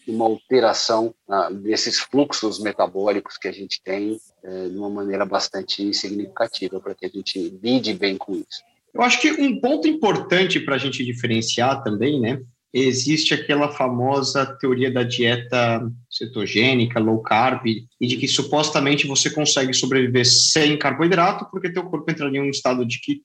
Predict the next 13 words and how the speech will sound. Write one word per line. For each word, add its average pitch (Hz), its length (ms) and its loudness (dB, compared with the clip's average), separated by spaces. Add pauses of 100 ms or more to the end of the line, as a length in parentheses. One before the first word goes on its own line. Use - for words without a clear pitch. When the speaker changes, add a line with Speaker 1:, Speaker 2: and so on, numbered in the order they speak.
(120)
Speaker 2:
ketose, 131 720 0
né, 127 140 0
não 117 100 2
sei 113 160 -2
como 117 120 -6
se - 80 -6
fala 113 180 2
isso 113 160 0
em 117 40 -4
português, 165 680 2 (140)
e, 165 460 4
e 160 60 8
geraria 147 560 4